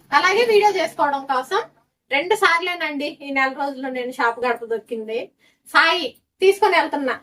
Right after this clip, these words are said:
పని అంతా అయిపోయినాక. ఆ, కొన్ని రోజులు అయితే నాకు వెళ్ళటం వీలు కాకపోలేదు.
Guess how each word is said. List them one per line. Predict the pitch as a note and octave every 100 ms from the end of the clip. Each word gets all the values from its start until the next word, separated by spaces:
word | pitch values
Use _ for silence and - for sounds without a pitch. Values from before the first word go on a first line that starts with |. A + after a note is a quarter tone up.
| -
పని | B3 B3+
అంతా | C4 E4 D4+
అయిపోయినాక. | C4 B3+ C#4+ C4 B3+ C#4+ F4 C#4 - _ _ _ _ A3
ఆ, | B3 B3
కొన్ని | - D#4+ F4
రోజులు | G4 G#4
అయితే | F#4+ F#4+
నాకు | G#4 E4+
వెళ్ళటం | C#4 C4 D4 E4+
వీలు | C#4+ C#4
కాకపోలేదు. | C#4+ C4 A#3+ A#3 A3+ G#3+ C4+